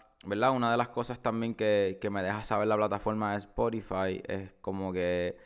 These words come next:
cuarenta y nueve por ciento enviaron este podcast a través de mensaje directo,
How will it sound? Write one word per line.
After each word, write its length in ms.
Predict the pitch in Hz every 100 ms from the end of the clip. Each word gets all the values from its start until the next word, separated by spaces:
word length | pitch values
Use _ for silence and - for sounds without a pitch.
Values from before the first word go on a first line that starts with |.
| - _ -
cuarenta 340 | 101 104 101
y 40 |
nueve 220 | 98 101 104
por 160 | 110
ciento 380 | - 113 110 107
enviaron 560 | 104 95 98 98 107 107
este 260 | - 110
podcast 640 | 107 107 - - 101 - - - -
a 100 | 92
través 280 | 92 90 92
de 80 |
mensaje 400 | 104 101 104 98
directo, 720 | 95 98 117 143 - 117 117